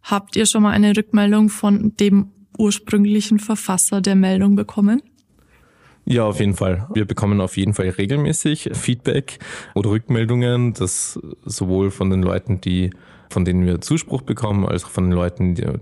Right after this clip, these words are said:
Speaker 2: die uns eher nicht so wohlgesinnt sind und auch natürlich von den Leuten, die wir eigentlich überprüfen. Das ist schon öfter vorgekommen. Die merken natürlich, dass wir, dass wir da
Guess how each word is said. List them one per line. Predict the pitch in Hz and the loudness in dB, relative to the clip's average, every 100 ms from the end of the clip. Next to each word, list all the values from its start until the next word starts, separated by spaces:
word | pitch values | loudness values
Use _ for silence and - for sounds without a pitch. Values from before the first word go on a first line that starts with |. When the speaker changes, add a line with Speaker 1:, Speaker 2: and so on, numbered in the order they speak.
| - | -8
Speaker 2:
die | 95 98 | -6 -4
uns | 98 - - | -4 -6 -10
eher | - 95 87 | -8 -4 0
nicht | 113 139 | 0 -2
so | - 117 113 110 - | -2 0 0 -2 -4
wohlgesinnt | - 98 101 104 104 - 107 107 | -4 -2 0 0 -2 0 0 0
sind | - 101 101 98 | 0 0 0 0
und | - 107 98 | -6 -4 -2
auch | 82 87 | -2 -2
natürlich | 101 - 95 | -2 -2 -4
von | - 98 | 0 0
den | 90 | 0
Leuten, | 90 - 95 | -2 -2 -4
die | 92 | -2
wir | 90 | -2
eigentlich | 90 92 90 | -2 -2 -2
überprüfen. | 92 92 - 113 - - - - - - - 98 | -4 -4 0 -2 0 -6 -6 -14 -20 -20 -10 -6
Das | 98 - | -4 -4
ist | 123 110 | -4 -2
schon | - 92 | 0 0
öfter | 151 - | -2 -2
vorgekommen. | - - 131 - 117 120 120 117 113 110 - | -4 -4 -4 -4 -2 0 2 2 2 0 0
Die | 92 | 0
merken | 92 92 - 120 | 2 0 0 -2
natürlich, | 110 110 107 104 | 0 0 0 0
dass | 98 - - | -4 -4 -2
wir, | 95 95 95 101 | 0 2 0 -2
dass | - 95 | -2 -4
wir | 95 | -2
da | 92 92 90 | -2 -2 -2